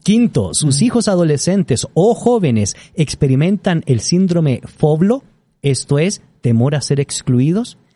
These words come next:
Speaker 1: Seis, ¿Conocen ustedes a niños, adolescentes, jóvenes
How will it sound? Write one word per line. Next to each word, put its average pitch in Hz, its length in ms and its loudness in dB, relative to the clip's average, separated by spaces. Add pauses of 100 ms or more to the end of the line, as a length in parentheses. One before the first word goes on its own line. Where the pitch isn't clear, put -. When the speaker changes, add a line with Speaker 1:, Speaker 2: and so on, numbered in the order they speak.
(220)
Speaker 1:
Seis, 170 500 -2 (300)
¿Conocen 170 480 0
ustedes 185 560 -2
a 110 140 0
niños, 143 560 0 (260)
adolescentes, 117 760 -2
jóvenes 165 500 -2